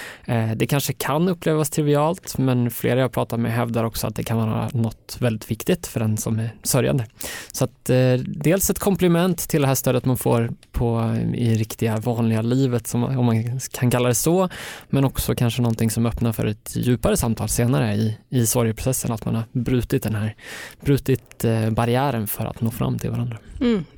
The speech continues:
Speaker 2: Ett bredare sörjande också, låter det som, kanske.
Speaker 1: Precis.
Speaker 2: Och du berättar, eh,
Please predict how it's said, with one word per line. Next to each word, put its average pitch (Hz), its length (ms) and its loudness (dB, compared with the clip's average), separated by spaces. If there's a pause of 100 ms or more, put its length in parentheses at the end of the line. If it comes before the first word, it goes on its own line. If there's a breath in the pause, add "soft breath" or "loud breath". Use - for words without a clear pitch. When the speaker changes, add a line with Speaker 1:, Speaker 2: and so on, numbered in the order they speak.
(100)
Speaker 2:
Ett 254 200 -2
bredare 240 520 2
sörjande 175 460 0
också, 170 220 -6
låter 170 260 -4
det 165 60 -8
som, - 180 -6
kanske. - 300 -8 (200)
Speaker 1:
Precis. - 580 -2 (420 loud breath)
Speaker 2:
Och 247 100 2
du 247 80 4
berättar, 262 440 0
eh, 214 500 0